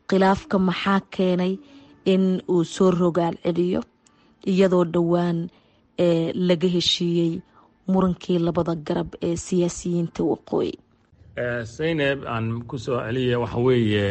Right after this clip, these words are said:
Speaker 2: eh, su-, anigoo su-aasha ka jawaabaya. En, dabcan,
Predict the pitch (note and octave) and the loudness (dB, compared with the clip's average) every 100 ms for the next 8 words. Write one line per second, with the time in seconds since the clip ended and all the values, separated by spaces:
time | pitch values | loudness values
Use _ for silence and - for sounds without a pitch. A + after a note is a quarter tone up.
0 | G2+ F#2+ F2+ F2 F2 G#2+ G#2+ A#2 A2+ A#2 | -2 -4 -4 -4 -6 -6 -4 -2 -2 -2
1 | A2 B2 A#2 A#2+ A2 A2 A#2 G#2+ G2+ A2+ | -4 -4 -4 -4 -6 -6 -6 -4 -2 -4
2 | F#2+ D#2+ G#2 - - - - - - - | -4 -6 -6 -8 -16 -20 -20 -20 -12 -6
3 | G2 G2+ G2+ G2+ G2 F#2+ F2+ E2+ G2 - | -2 0 2 0 0 -2 -6 -8 -10 -6
4 | B2 C3 | -2 -2